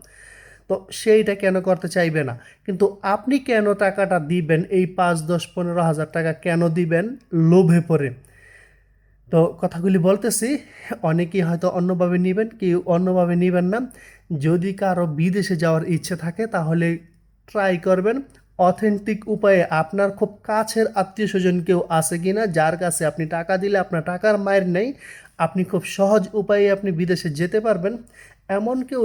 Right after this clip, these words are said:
যদি থাকে তাহলে আপনারা সেইখানে, মানে, টাকা দিতে পারেন, ওইখানে তো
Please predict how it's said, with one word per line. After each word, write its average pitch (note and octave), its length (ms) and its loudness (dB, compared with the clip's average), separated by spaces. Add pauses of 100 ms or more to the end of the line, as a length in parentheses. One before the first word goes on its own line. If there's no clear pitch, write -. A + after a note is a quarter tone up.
যদি F3 240 -2
থাকে F3+ 380 -8 (380)
তাহলে G#3+ 360 -4
আপনারা F#3+ 540 -4 (240)
সেইখানে, E3+ 560 -2 (560)
মানে, D3+ 180 0
টাকা E3+ 340 -2
দিতে E3+ 280 0
পারেন, F3+ 320 0 (640)
ওইখানে G#3+ 400 4
তো F#3 180 2